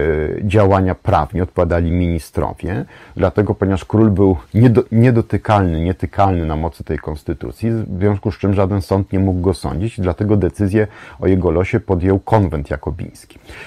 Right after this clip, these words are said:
I w czasie, w czasie tej dyskusji, e, któryś z posłów, który ch-, chciał, e, uratować Ludwika szesnastego, wstał i zadał pytanie Robespierre'owi.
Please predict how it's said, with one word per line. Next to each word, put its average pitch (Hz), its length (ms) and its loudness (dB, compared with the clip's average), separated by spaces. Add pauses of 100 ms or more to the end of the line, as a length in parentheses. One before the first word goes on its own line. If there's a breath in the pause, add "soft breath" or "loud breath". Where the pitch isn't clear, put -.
I 127 180 4
w - 60 -8
czasie, 120 320 0
w - 180 -4
czasie 113 240 0
tej 101 160 0
dyskusji, 120 680 -2 (100)
e, 90 240 0
któryś - 420 -2
z - 60 -20
posłów, 101 460 -2
który 85 260 0
ch-, 78 280 -10
chciał, 90 340 0 (180)
e, - 40 -8 (500)
uratować 87 840 -2
Ludwika 85 480 -4
szesnastego, 131 760 -4
wstał 113 580 -2
i 90 200 -2 (320 loud breath)
zadał 107 340 4
pytanie 92 440 -2
Robespierre'owi. - 920 -6